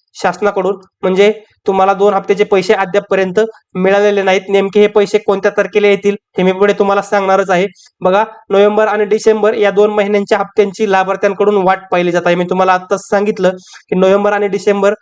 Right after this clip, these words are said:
या दोन महिन्यांच्या हप्त्यांची वाट लाभार्थ्यांकडून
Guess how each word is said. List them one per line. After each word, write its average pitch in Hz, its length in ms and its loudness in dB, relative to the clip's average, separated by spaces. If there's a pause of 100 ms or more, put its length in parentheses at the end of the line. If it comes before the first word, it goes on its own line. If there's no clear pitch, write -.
(220)
या 180 60 0
दोन 185 260 2
महिन्यांच्या 208 480 0
हप्त्यांची 208 580 -2 (380)
वाट 190 280 2 (360)
लाभार्थ्यांकडून 208 840 0